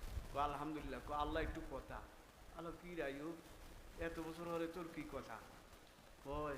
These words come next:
"কোন তোর জিহ্বাত লাগছে, আমরা রে কেমনে ডাকবো? আমরা রে কেমনে ডাকবো?" "ও, আরে কেমনে ডাকবি, কেমন?" কয়, "যা, তুই পরীক্ষা পাস, ওই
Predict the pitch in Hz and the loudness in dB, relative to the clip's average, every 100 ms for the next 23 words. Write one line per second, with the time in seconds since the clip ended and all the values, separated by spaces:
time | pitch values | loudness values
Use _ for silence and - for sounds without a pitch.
0 | 123 - - - - 156 160 160 147 151 | -2 -4 -4 -4 0 0 0 -2 -2 2
1 | 165 165 147 139 147 147 147 165 151 143 | 4 4 0 2 2 2 2 2 2 4
2 | 156 151 139 - - 254 - - 254 320 | 4 4 2 0 -8 -8 -8 -4 2 2
3 | 247 - - - - - - - - - | 0 -4 -6 -6 -4 -2 -2 -2 -2 -2
4 | 143 156 175 165 160 160 156 147 135 117 | -2 0 0 0 0 0 0 -2 -4 -12
5 | - 156 175 170 156 147 131 120 - - | -10 -4 0 2 2 2 0 -4 -8 -12
6 | - - - 147 156 175 175 170 190 185 | -14 -14 -10 0 4 4 6 6 6 6
7 | 185 156 147 160 190 - - - - - | 6 4 2 2 2 -2 -4 -12 -12 -12
8 | - - - - - - 165 175 175 175 | -12 -12 -12 -10 -10 -2 2 6 6 6
9 | 180 160 165 165 180 170 156 131 - - | 4 2 2 4 4 6 4 4 0 -4
10 | - - - - - 165 | -4 -6 -6 -6 -2 0